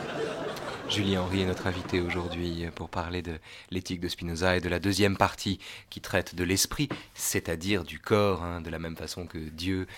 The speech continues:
euh, était la nature, Dieu est la nature, Dieu c'est-à-dire la nature, l'esprit c'est-à-dire le corps, l'esprit qui est, qui est l'idée du corps, l'éthique de Spinoza qui fait l'objet de ces nouveaux chemins de la connaissance.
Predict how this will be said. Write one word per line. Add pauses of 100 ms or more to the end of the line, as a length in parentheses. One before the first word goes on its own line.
(220)
euh,
était
la
nature,
Dieu
est
la
nature,
Dieu
c'est-à-dire
la
nature, (400)
l'esprit (280)
c'est-à-dire
le
corps,
l'esprit
qui
est, (240)
qui
est
l'idée
du
corps,
l'éthique
de
Spinoza
qui
fait
l'objet
de
ces
nouveaux
chemins
de
la
connaissance.